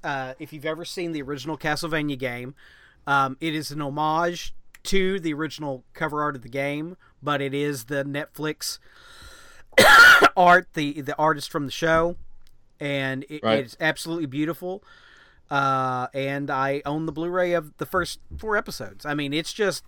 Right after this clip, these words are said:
Speaker 1: it, it sits on my shelf, and I just stare at it. I love it.
Speaker 2: That is awesome.
Speaker 1: Um,
Speaker 2: That is so awesome.
Speaker 1: And on top of that, um, I got the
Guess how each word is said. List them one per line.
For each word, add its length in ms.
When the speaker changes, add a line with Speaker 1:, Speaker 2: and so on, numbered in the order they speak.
Speaker 1:
it, 160
it 220
sits 260
on 80
my 100
shelf, 340
and 80
I 100
just 360
stare 280
at 160
it. 100
I 240
love 180
it. 120
Speaker 2:
That 100
is 160
awesome. 480
Speaker 1:
Um, 240
Speaker 2:
That 100
is 260
so 280
awesome. 420
Speaker 1:
And 100
on 120
top 220
of 100
that, 440
um, 600
I 120
got 560
the 760